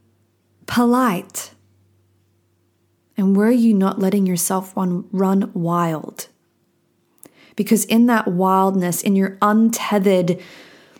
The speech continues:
pursuit of you, that is where your success is. You cannot get what you want in the minutes, in the days,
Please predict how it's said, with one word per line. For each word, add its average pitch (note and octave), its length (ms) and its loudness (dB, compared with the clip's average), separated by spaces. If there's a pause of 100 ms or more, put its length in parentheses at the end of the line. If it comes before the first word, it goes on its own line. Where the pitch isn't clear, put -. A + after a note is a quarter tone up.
(160)
pursuit - 880 -2 (1000)
of F#3 200 0
you, F3+ 600 0 (1300)
that A3 580 -2 (100)
is F#3+ 200 0
where F#3+ 260 2
your F#3+ 220 0
success - 580 -4
is. - 300 -8 (260)
You G#3+ 220 2
cannot A#3 920 0 (760)
get G3+ 320 2
what G3+ 180 0
you F#3+ 240 0
want F#3 680 -2 (1500)
in G3+ 160 2
the F#3+ 80 4
minutes, G#3+ 720 0 (420)
in F#3+ 140 2
the F3+ 100 2
days, G3 680 2